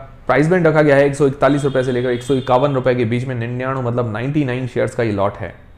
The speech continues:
और इसका इश्यू साइज है बहत्तर पॉइंट सत्रह करोड़ रुपए का, पूरा का पूरा फ्रेश इश्यू है,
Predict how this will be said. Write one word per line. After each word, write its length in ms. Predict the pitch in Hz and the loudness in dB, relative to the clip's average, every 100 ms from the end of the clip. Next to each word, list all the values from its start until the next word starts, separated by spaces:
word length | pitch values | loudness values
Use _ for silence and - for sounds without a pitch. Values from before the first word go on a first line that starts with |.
| - - | -20 -2
और 100 | 127 | -2
इसका 200 | 135 151 | 0 -2
इश्यू 260 | 143 170 156 | -2 -2 0
साइज 260 | 139 131 | 2 2
है 80 | 147 | 0
बहत्तर 480 | 120 113 139 - 147 | 2 0 0 0 0
पॉइंट 240 | 139 135 | 0 -4
सत्रह 340 | 131 120 135 127 | -8 -4 -2 -2
करोड़ 260 | 117 123 | 0 0
रुपए 220 | 131 131 | 2 0
का, 140 | 127 127 | 0 -2
पूरा 360 | - 160 180 | -2 -2 2
का 160 | 190 160 | 2 0
पूरा 240 | - 147 | -2 -2
फ्रेश 440 | 156 - - 170 123 | -4 -6 -2 0 0
इश्यू 240 | 120 117 | -4 -4
है, 320 | 101 95 - | -4 -8 -12